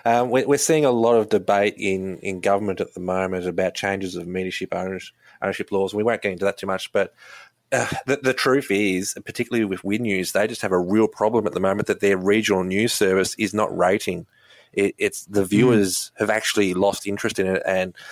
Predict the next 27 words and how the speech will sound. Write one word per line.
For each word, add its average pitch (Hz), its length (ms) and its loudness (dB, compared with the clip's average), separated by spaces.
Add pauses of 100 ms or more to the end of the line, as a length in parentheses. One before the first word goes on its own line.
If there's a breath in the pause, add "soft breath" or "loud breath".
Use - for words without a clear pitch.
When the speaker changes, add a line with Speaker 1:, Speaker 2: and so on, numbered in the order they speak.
(380 loud breath)
Speaker 1:
at, 110 220 0
at 101 140 2
the 98 100 0
moment 101 500 2 (440 soft breath)
they, 98 300 2
they, 101 240 4
they 104 180 2
show 101 260 2
the, 95 140 2
the 90 220 0
Nine 104 360 2
News 85 360 -2
at - 120 -2
six - 280 -2
o'clock, - 360 -2
and 95 80 -2
that 107 120 -2
has 101 180 -2
a 85 60 -2
massive 90 480 -2
audience, 87 320 0
wins 107 240 0
its - 140 0
time 95 280 0
slot, - 360 0 (580 loud breath)
and 95 260 2
then 107 420 2